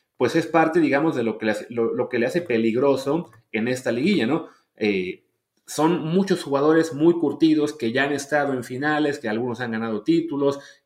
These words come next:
también a algunos se les ha tocado vivir, eh, la parte baja de la tabla, el caso de Volpi y Zambeso con el Querétaro, aunque también creo que en su, en su etapa les tocó todavía el campeonato de Copa, ¿no? O sea,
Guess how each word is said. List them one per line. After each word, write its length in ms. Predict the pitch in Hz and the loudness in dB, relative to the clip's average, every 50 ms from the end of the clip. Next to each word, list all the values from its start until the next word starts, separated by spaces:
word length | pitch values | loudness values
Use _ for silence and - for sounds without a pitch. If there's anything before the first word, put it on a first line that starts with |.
| _ - | _ 0
también 360 | - 117 113 120 147 156 139 | 0 0 2 2 2 2 2
a 20 | |
algunos 320 | 120 117 120 139 135 120 117 | 0 -2 0 0 -2 -2 -2
se 80 | - | -4
les 100 | 123 117 135 | -6 -6 -6
ha 60 | 110 | -6
tocado 280 | 117 - 123 123 127 113 | -8 -6 -4 -2 0 0
vivir, 340 | 110 107 117 131 127 123 - - - - _ - - | 0 0 -2 -4 -4 -6 -8 -14 -20 -20 _ -12 -6
eh, 160 | 107 101 98 | -4 -4 -2
la 160 | 98 98 95 | -2 -4 -2
parte 300 | - 120 120 117 - 101 | 0 0 0 0 0 -2
baja 200 | 110 117 117 117 | -2 -2 -2 -2
de 60 | 101 | -6
la 100 | 95 95 | -6 -4
tabla, 520 | - 120 120 117 113 113 104 98 95 92 - - _ _ _ - | -2 -2 -2 0 0 -2 -2 -4 -4 -6 -10 -16 _ _ _ -12
el 120 | 101 92 | -12 -8
caso 260 | - 110 107 - 110 98 | -6 -6 -8 -6 -6 -6
de 340 | 95 92 90 90 95 101 107 | -6 -6 -6 -8 -10 -12 -4
Volpi 640 | 110 123 123 117 113 - 107 104 101 95 95 - _ _ _ _ - | -2 0 0 0 -2 -2 -4 -4 -4 -4 -6 -10 _ _ _ _ -12
y 80 | 113 | -12
Zambeso 420 | - 107 101 104 117 110 - 101 - | -8 -8 -6 -4 -4 -4 -4 -6 -8
con 160 | 95 95 95 | -6 -6 -6
el 80 | 92 | -8
Querétaro, 640 | - 104 117 151 156 156 151 135 139 143 139 - - - | -6 -2 0 0 0 0 0 0 0 0 -2 -4 -10 -8
aunque 200 | 113 107 113 110 | -6 -6 -4 -4
también 160 | 127 143 143 | -4 -2 -2
creo 120 | 170 160 | -2 -2
que 80 | - 135 | 0 -2
en 80 | 117 | -4
su, 100 | 113 - | -4 -6
en 140 | - - 117 | -10 -10 -8
su 80 | - 120 | -10 -6
etapa 520 | - 156 156 170 202 196 190 - - _ - | -4 -4 -2 0 -2 -2 -4 -8 -18 _ -6
les 180 | 113 113 107 | -6 -4 -4
tocó 200 | 113 117 139 160 | -4 -2 -2 -2
todavía 200 | 165 156 151 160 | 0 0 0 0
el 60 | 156 | 0
campeonato 340 | 151 123 113 131 127 139 151 | -2 -2 -4 -4 -6 -4 -4
de 80 | 127 - | -4 0
Copa, 300 | - 151 147 - 92 92 | 0 0 -2 -2 -4 -6
¿no? 140 | 117 156 165 | -6 -8 -6
O 40 | |
sea, 240 | - 117 95 - - | -6 -8 -10 -10 -12